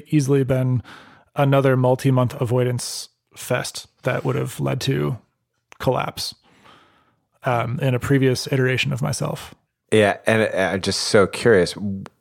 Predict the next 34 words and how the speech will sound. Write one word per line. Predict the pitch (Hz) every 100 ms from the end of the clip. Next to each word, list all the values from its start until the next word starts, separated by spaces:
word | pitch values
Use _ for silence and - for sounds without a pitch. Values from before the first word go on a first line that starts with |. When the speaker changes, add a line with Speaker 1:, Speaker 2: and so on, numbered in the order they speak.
| -
Speaker 2:
how | - 101 101
did | 104
you | 104
approach | 101 - 98 98
your |
team | 90 107 113
with | 95
this? | - -
So | - 87 85 78
this | 87 -
big | - 87
thing | - 90
happened, | - 104 107 123 117 117 107 - - -
you | 92
feel | - 98
your | 87 85
fear. | - 113 113 101
How | 98
did | 92 90
you | 92
come | 95
to | 90
your | 87
team? | - 95 98 85
What | 85
did | 87 90
you |
say? | - 98 98 - _ -
Speaker 1:
Yeah, | 139 139 127 135
that's | 147 -
also | 151 147
interesting. | 139 131 - 135
I | 135
think | 165 160 -